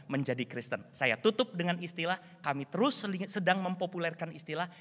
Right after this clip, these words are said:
kita menggunakan istilah hidup menggereja. Menggereja itu menunjukkan bahwa hidup iman kita sebagai anggota gereja adalah soal aktivitas. Menggereja, bukan sekedar bicara gereja yang sudah selesai,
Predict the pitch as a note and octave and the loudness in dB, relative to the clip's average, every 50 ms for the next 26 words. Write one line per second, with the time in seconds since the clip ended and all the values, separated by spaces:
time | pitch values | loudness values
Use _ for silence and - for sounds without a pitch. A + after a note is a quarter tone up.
0 | - - - D#3+ - E3+ D#3+ D#3+ D3+ D3 C#3+ C3+ C#3 C3 - D3+ C#3+ D3 D3+ D3+ | -20 -14 -12 -6 -4 -2 -2 -2 -2 -4 -2 -2 -4 -4 -4 -4 -6 -6 -8 -10
1 | C#3 - C#3+ C#3 C#3 - - F#3 G3 E3+ - F#3 A3+ G#3+ - - F#3+ G3+ A#3+ C4 | -8 -6 -6 -4 -6 -4 0 0 0 2 4 4 2 2 2 0 2 4 4 6
2 | B3+ A#3 G#3 E3+ C#3 F#3 F3 F3+ F#3 E3+ C#3+ E3+ D3 - - - - - - - | 6 4 2 2 4 4 4 4 2 2 2 2 2 2 2 -6 -18 -20 -20 -20
3 | - - - - _ _ _ _ _ _ _ - F#3 G#3 G3 F3+ C#3+ - E3 F#3 | -20 -20 -20 -20 _ _ _ _ _ _ _ 2 4 4 6 4 4 4 4 6
4 | B3 C4 G3+ - A3 A#3 G3 G3+ G3+ G#3+ G3+ G3+ F#3 F3+ F3 D3+ C3+ D#3+ E3 F3 | 6 6 4 4 4 4 2 2 -2 -2 -2 0 0 0 0 0 -2 -2 -2 -2
5 | E3+ E3 D3 C#3 C3+ B2+ - - B3 E4+ C#4+ B3 D4 C#4+ - - C4+ C4 B3+ B3 | -2 0 2 2 0 0 0 0 0 2 4 2 2 2 0 0 0 2 2 2
6 | A#3+ B3 B3 B3+ - - A3+ - A3 G3 F#3+ F#3 F#3 G3 F#3 F3 E3+ E3 F3 E3+ | 2 2 -2 -4 -4 -4 -4 -4 0 0 2 2 2 2 2 0 0 0 0 -2
7 | D3+ D3 D#3+ E3 D#3 E3+ E3 D#3+ - - - - - E3+ D#3+ C#3+ C#3 C#3 C#3+ C3 | -2 -2 -4 0 2 0 0 0 -2 -8 -18 -2 0 0 2 4 2 2 2 0
8 | - C#3 B2 C#3 C3+ C3+ - - - - - - - - G#3+ - E3 - - B2 | -2 -2 -2 -2 -2 -2 -2 -2 -2 -2 -2 -6 -6 -6 -4 -4 -4 -6 -4 -4
9 | - - - - - - - - - - _ _ _ - C#3+ D3 D#3 G3 G3+ F3+ | -2 -2 -2 -2 -4 -8 -14 -20 -20 -20 _ _ _ -6 -4 0 2 4 4 2
10 | D#3+ D3 C3 - - C#3 D3 C#3+ C3+ C3 - - - - - B2 A#2 - C3+ A#2+ | 2 -2 -4 -6 -6 -4 -2 -2 -2 -2 -6 -8 -10 -10 -10 -12 -8 -6 -4 -4
11 | A#2 A2 - - - C3+ B2+ A#2+ A#2 A#2 B2+ - - B2 A#2 A#2 A2 G#2+ - - | -4 -6 -8 -8 -4 0 0 0 0 -2 -6 -8 -6 -6 -4 -4 -6 -8 -10 -6
12 | - E3+ G#3+ C#4 C4 F#3+ - G#3 F3 E3+ D#3 - - D#3+ C3+ B2+ - C#3+ C#3 - | 0 2 2 2 2 2 2 2 2 0 -2 -4 -4 -4 -4 -4 -4 -6 -6 -2
13 | F#3 G3+ G#3 | 0 0 0